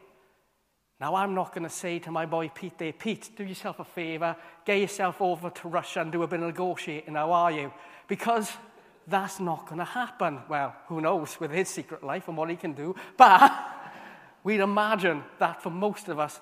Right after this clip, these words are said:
that's not something we can do. And yes, we need to pray for politicians, and yes, we need to pray for diplomats, and we need to pray for people in power who can do things, and we need to pray for aggressors,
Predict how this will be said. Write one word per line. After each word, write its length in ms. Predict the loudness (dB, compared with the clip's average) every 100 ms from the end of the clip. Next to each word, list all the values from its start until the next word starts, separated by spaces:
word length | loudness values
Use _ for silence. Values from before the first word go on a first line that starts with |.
| -2
that's 300 | 0 0 -8
not 200 | -10 -8
something 320 | -10 -8 -8
we 120 | -8
can 160 | -8 -6
do. 340 | 0 0 0 -4 -20 -20 -20 -10
And 120 | -4
yes, 300 | -2 -4 -4
we 80 | -2
need 140 | -2
to 80 | -4
pray 240 | -4 -4
for 80 | -4
politicians, 880 | -8 -6 -4 -6 -8 -8 -4 -6 -6
and 100 | -4
yes, 260 | -6 -6 -8
we 100 | -6
need 180 | -6
to 60 | -6
pray 200 | -12 -14
for 140 | -14
diplomats, 680 | -14 -12 -8 -4 -4 -4 -12 -18 -18 -6
and 160 | -4 -2
we 80 |
need 240 | -4 -4 -6
to 60 | -12
pray 320 | -6 -4 -2
for 120 | -6
people 360 | -10 -12 -6 -6
in 120 | -6
power 280 | -6 -6 -4
who 160 | -8
can 340 | -8 -6 -6 -4
do 100 | -8
things, 440 | -6 -8 -8 -12 -20 -20 -20 -8
and 160 | -4 -2
we 80 |
need 240 | -2 -2 -4
to 100 | -12
pray 500 | -16 -12 -4 -4 -4
for 160 | -8 -12
aggressors, 840 | -12 -8 -8 -8 -6 -4 -4 -6